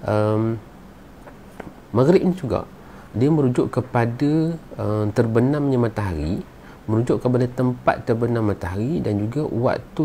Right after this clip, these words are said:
terbenamnya matahari. Ah, kalau kita kata maghrib itu, dia merujuk kepada tempat di mana matahari terbenam, maghrib. Ah, maknanya kita merujuk kepada barat. Ah,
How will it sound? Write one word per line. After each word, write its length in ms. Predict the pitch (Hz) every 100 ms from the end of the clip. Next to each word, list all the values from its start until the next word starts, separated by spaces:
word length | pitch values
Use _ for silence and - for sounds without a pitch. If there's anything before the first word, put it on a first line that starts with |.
| 135
terbenamnya 560 | 123 127 147 143 120
matahari. 420 | 101 - 82 80 76 - - -
Ah, 320 | 90 90 95 95
kalau 160 | 110 107
kita 160 | 117
kata 240 | 113 117 113
maghrib 400 | 107 117 147 170
itu, 320 | 98 - 202 - - - -
dia 80 | 113
merujuk 400 | 110 110 120 101
kepada 320 | 107 107 110
tempat 580 | - 117 120 - - - - - - -
di 160 | 107
mana 160 | 123 170
matahari 400 | 156 135 120 120
terbenam, 400 | 107 117 151 175 175 -
maghrib. 320 | 113 117 101 - - - - -
Ah, 160 | 82 87
maknanya 480 | 90 90 101 131 139
kita 160 | 113
merujuk 400 | 104 101 98 87
kepada 240 | 95 104 107
barat. 260 | 95 87 - - - - - - -
Ah, 560 | 95 95 90 90 87